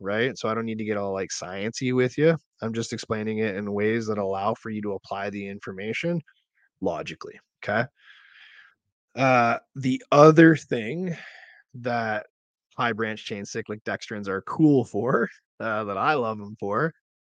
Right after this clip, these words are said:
is that they give you a sick pump when lifting, okay? Which is fun,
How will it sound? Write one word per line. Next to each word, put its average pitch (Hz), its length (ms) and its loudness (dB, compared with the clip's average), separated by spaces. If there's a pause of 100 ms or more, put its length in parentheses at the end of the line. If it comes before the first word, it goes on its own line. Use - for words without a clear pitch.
(180)
is 123 200 -2
that 127 180 0
they 135 140 0
give 139 280 0
you 151 200 4
a - 60 2
sick - 380 -4 (180)
pump 113 340 -4 (180)
when 107 240 -6
lifting, - 400 -10 (200)
okay? 135 380 -6 (160)
Which 147 220 -4
is 160 80 2
fun, 76 340 -6